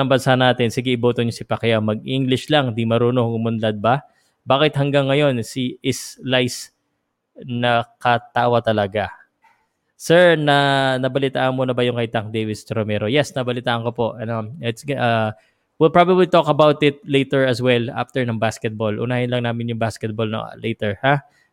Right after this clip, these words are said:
Dagdag namin sa ano, Manny Pacquiao for President, Coach Ricky Gonzalez. Wilder versus Fury, tama po, ah, po, di yan.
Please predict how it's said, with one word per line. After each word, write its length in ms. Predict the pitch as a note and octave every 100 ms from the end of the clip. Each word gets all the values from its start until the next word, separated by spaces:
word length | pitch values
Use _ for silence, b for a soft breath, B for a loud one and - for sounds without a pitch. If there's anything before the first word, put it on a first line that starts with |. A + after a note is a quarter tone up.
| -
Dagdag 320 | B2 C3+ B2+
namin 240 | B2 B2
sa 160 | A#2+ G#2+
ano, 160 | A2
Manny 160 | A#2+ C3+
Pacquiao 320 | C3+ C3+ B2
for 160 | B2+ A2
President, 480 | A#2 A#2+ A2+ G2+ -
Coach 240 | B2 -
Ricky 240 | A#2 A#2
Gonzalez. 560 | A2+ A2 G#2+ G#2 G#2 - _ _ _ _ _ -
Wilder 320 | B2 C#3 C3+
versus 240 | B2+ -
Fury, 400 | C3 C3 C#3 C3 _ -
tama 400 | C#3+ D#3 D#3+ D3+
po, 400 | - D#3 D3 -
ah, 320 | C3 B2+ B2
po, 320 | A#2+ D#3+ B2+
di 400 | A#2 B2+ C#3 C#3
yan. 320 | C#3+ C#3 B2+